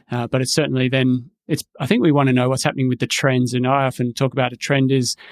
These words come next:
having a defined variable with a specific area that you can track over time. And so a defined variable might be the,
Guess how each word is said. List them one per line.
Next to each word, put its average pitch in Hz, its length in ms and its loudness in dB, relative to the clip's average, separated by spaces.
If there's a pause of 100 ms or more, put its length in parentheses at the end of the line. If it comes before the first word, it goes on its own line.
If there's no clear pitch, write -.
(340)
having 139 260 2
a 139 40 2
defined 143 540 2
variable 135 840 0
with 139 140 -2
a 131 180 0
specific 143 640 0
area 135 580 2 (280)
that 156 80 -4
you 139 100 0
can 143 120 0
track 139 300 -2
over 135 240 0
time. 127 520 0
And 131 200 -2
so 131 280 0 (340)
a 139 80 -4
defined 139 440 2
variable 127 560 0 (220)
might 143 260 0
be 135 240 0
the, 135 200 0